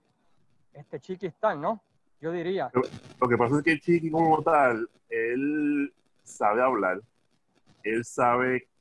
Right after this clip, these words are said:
Speaker 2: manipular al público, que eso es importante. Él lleva el, el personaje de heel a extremos demasiado, ¿sabes? Yo creo que,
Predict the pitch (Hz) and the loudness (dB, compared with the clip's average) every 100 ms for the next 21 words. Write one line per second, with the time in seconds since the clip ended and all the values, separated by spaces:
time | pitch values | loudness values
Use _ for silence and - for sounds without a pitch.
0 | _ 113 113 113 113 120 110 127 143 135 | _ -6 -2 -2 -2 -2 0 -2 0 0
1 | 117 101 110 - _ _ _ _ _ _ | 0 0 -4 -6 _ _ _ _ _ _
2 | _ _ _ _ 101 104 117 120 139 135 | _ _ _ _ -12 -6 -6 -4 -2 -2
3 | 120 101 101 127 160 _ _ _ _ - | 0 -2 -2 -6 -6 _ _ _ _ -8
4 | 98 101 104 135 147 110 - 107 107 98 | -6 -4 -2 -4 -4 -6 -8 -8 -6 -6
5 | 117 131 120 120 143 170 _ - 104 98 | -6 -8 -6 -2 -2 -2 _ -8 -4 -4
6 | 95 - 107 123 160 - _ _ _ - | -6 -8 -8 -4 -6 -8 _ _ _ -20
7 | _ _ _ _ _ _ _ _ _ _ | _ _ _ _ _ _ _ _ _ _
8 | _ _ _ _ 104 113 104 92 - 104 | _ _ _ _ -4 -2 0 -4 -4 -2
9 | 120 101 98 87 87 101 117 127 127 120 | 0 -2 -6 -8 -8 -8 -6 -6 -6 -6
10 | 104 92 | -6 -10